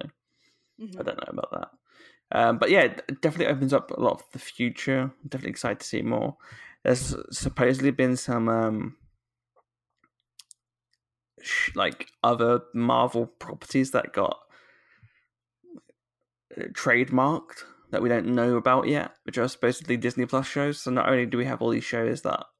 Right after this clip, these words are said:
Speaker 2: are coming out this year and also next year, and they're filming, I think they finished filming Moon Knight, potentially. But they've already started filming all those other shows, but they're also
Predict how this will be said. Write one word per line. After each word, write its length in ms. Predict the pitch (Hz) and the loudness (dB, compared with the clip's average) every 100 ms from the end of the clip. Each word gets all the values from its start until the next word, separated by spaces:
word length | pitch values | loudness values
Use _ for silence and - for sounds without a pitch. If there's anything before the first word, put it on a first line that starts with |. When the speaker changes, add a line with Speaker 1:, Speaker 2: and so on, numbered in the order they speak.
| _ | _
Speaker 2:
are 60 | - | -10
coming 220 | - 135 | -4 -4
out 100 | - | -4
this 180 | - - | -6 -8
year 160 | 117 | -6
and 100 | 110 | -4
also 180 | 120 - | -4 -4
next 380 | 113 110 - - | -4 -6 -8 -8
year, 280 | - - - _ _ _ _ - | -6 -6 -12 _ _ _ _ -6
and 100 | 117 | -2
they're 100 | 117 | -2
filming, 600 | 120 123 120 117 113 123 - | 0 2 2 0 -2 -6 -10
I 40 | |
think 120 | - 110 | -6 -6
they 60 | |
finished 320 | - 113 117 - | -4 -6 -6 -6
filming 340 | - - - | -6 -6 -6
Moon 180 | - 101 | -4 -4
Knight, 220 | - - - | -6 -10 -18
potentially. 600 | - - 98 - - - - _ _ _ _ _ _ | -20 -14 -14 -14 -16 -16 -20 _ _ _ _ _ _
But 80 | - | -2
they've 100 | 127 | 2
already 180 | 131 123 | 2 2
started 240 | 139 101 | 2 2
filming 280 | - 143 139 | 2 4 4
all 80 | 131 | 4
those 160 | 123 | 4
other 180 | 123 - | 2 -2
shows, 280 | - - - | -4 -6 -6
but 100 | - | 0
they're 80 | 120 | 2
also 340 | 123 127 123 | 2 2 -4